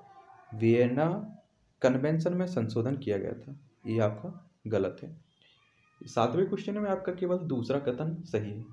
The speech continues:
बाकी एक और तीन गलत है। वियना कन्वेंशन वर्ष उन्नीस सौ पचासी में स्वीकार किया गया और वर्ष उन्नीस सौ अट्ठासी में लागू हुआ।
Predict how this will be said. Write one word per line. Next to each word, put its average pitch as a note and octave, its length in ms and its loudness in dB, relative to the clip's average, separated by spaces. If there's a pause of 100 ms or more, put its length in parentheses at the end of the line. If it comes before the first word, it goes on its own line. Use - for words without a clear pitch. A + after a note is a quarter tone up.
(180)
बाकी G#2+ 440 -2 (640)
एक D#3 260 2
और D#3 140 -2
तीन E3 320 -4
गलत G2+ 300 -4
है। - 220 -18 (680)
वियना D#3+ 280 4
कन्वेंशन G3 500 -2
वर्ष C3+ 280 2 (120)
उन्नीस A#2+ 300 -4
सौ D#3 60 2
पचासी G#2+ 500 -2
में D3+ 100 -4
स्वीकार D3+ 400 -6
किया C#3+ 200 -2
गया D#3 180 -4 (520)
और A2 80 0
वर्ष D3+ 380 4
उन्नीस C#3 640 -2
सौ F3 160 4
अट्ठासी A2+ 540 -2
में D#3 140 0
लागू G#2+ 340 2
हुआ। G#2 340 -6